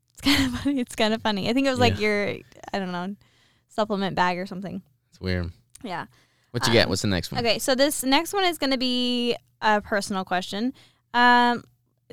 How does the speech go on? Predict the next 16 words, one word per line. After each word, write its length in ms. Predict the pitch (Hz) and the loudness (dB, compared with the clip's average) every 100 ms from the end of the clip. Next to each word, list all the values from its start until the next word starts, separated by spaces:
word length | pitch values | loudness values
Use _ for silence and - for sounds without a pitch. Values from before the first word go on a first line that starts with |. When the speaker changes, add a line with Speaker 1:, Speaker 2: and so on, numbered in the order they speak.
| 202 220 _ _ _ _ _ _ _ - | -16 -16 _ _ _ _ _ _ _ 0
Speaker 1:
everyone's 400 | 302 269 226 214 | 4 4 4 4
asking 400 | 196 190 - 185 | 4 4 0 -4
this. 180 | 185 190 | -4 -2
So 180 | - 220 | 2 4
when 160 | 240 247 | 4 2
are 60 | |
we 100 | 226 | 2
gonna 180 | 202 196 | 0 -2
have 240 | 196 185 | 0 -2
babies 460 | 190 180 180 180 185 | -2 -2 -2 -4 -4
and 80 | 202 | -6
how 120 | 185 | -4
many 200 | 180 175 | -4 -6
do 120 | 170 | -6
we 120 | 165 151 | -6 -6
want? 300 | 113 101 | -6 -8